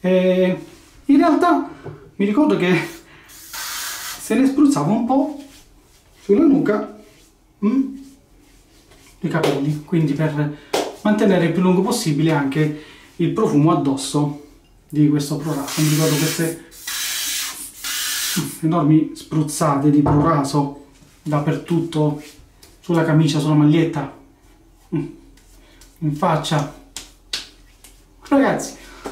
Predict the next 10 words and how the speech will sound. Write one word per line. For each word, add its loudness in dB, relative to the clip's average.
video 0
diverso 2
dal 2
solito, 2
sicuramente 2
quello 2
di 2
oggi. 0
Fatemi 4
sapere -2